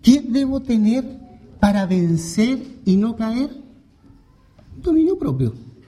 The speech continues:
Parece muy fácil. Ahora hagamos un poco de historia. Volviendo, yendo al, al, al libro de Génesis. ¿Qué pide Dios hacer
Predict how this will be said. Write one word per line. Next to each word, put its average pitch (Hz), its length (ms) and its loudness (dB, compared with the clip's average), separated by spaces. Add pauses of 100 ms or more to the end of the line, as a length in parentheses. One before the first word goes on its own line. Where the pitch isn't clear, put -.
(840)
Parece 180 300 2
muy 151 140 2
fácil. 175 340 -6 (3500)
Ahora 277 220 6
hagamos 285 380 0
un 240 120 2
poco 262 300 -2
de 226 80 2
historia. 98 580 -2 (1200)
Volviendo, 175 600 2 (420)
yendo 139 540 2
al, 143 180 -4
al, 131 480 -2
al 139 160 -2
libro 175 240 0
de 151 160 0
Génesis. - 680 -4 (1300)
¿Qué 277 140 6
pide 269 400 0
Dios 240 680 -4 (120)
hacer 226 580 0